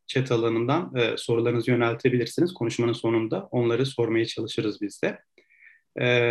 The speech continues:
ben başlamadan önce Asuman Hanım'ı kısaca tanıtayım. Ondan sonra da sorulara geçelim.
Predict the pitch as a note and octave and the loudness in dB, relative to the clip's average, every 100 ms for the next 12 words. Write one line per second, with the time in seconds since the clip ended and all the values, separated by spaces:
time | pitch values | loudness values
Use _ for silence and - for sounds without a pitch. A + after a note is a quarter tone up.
0 | A#2 A#2 A1+ A#1 A#1 - - - _ _ | 2 0 -2 -2 -2 -4 -8 -12 _ _
1 | _ _ _ _ - B2 C3 C3 C3+ - | _ _ _ _ -2 4 6 6 6 4
2 | C3+ B2+ A#2+ A#2+ A#2+ B2+ G#3 - A#2+ A#2+ | 4 4 2 0 -2 -2 -4 0 0 2
3 | C3 B2 A#2+ A#2+ - G#2+ G#2 - G#2+ - | 4 4 2 -2 0 0 0 0 -2 -2
4 | F3 F#3+ B2 A#2 A2 - G#2+ D3+ - A#2 | -4 -2 0 0 0 -2 0 0 0 0
5 | A#2 A2+ G#2 - A#2+ E3+ | 0 2 0 0 -2 -2